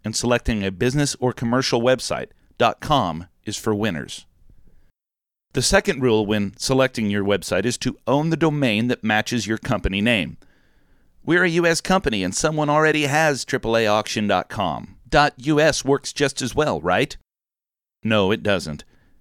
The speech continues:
If someone already has the dot com name for your company, you absolutely need to change your business name. That's how important it is that your domain name exactly matches your company name.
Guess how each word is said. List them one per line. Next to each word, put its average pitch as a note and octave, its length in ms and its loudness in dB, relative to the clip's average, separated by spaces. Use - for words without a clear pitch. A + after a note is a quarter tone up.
If B2+ 120 -2
someone D#3 300 2
already C3+ 300 2
has C3+ 240 0
the G#2 120 2
dot A2+ 280 2
com A#2 280 0
name A#2 220 2
for G#2 140 -8
your F#2 160 -4
company, D#2+ 480 -2
you G#2+ 300 -4
absolutely B2+ 840 2
need A2 280 2
to G#2 100 -2
change A#2 420 -2
your G2 140 0
business A#2 500 -2
name. F#2 380 -2
That's B2+ 260 2
how C3 140 0
important A#2 400 -2
it F2 100 -6
is F2 220 -4
that G#2+ 140 -4
your G#2 100 -2
domain G#2+ 540 0
name F#2+ 260 0
exactly G2+ 640 -2
matches A2+ 560 0
your G2 140 -2
company E2+ 400 -2
name. C#2+ 320 -8